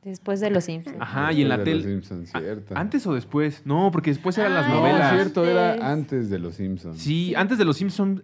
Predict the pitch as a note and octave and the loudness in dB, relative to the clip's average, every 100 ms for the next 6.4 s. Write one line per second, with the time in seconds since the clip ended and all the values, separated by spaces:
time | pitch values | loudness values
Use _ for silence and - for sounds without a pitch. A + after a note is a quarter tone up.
0 | - D#3 E3+ E3+ C#3+ D#3 F#3 F3 E3+ D#3+ | 0 2 2 0 0 0 2 2 2 0
1 | F#3 - B2 A2 F#2 D3 D3+ C#3+ D#3+ D3 | -2 -2 -2 -2 2 2 4 2 0 0
2 | D#3+ D3 D3 C#3+ C#3 A#2+ A#2 A2+ A#2 G#2 | 0 0 0 0 -2 -2 -4 -2 -4 -4
3 | C3 C#3+ C#3 C#3+ A#2 G#2 G#2 G#2 C3 A#2 | -4 -2 -4 -6 -8 -8 -8 -8 -8 -10
4 | G#2 C3 C3+ D#3 D#3+ D#3 C#3+ D3 D3 B2 | -10 -4 -2 -2 0 -2 -2 -4 -6 -6
5 | B2+ B2+ A2 G#2+ A2+ A2 A2+ F#2+ F#2 A2 | -6 -4 -4 -2 -4 -6 -8 -8 -6 -6
6 | G#2+ A2 G#2+ G2 | -4 -4 -4 -8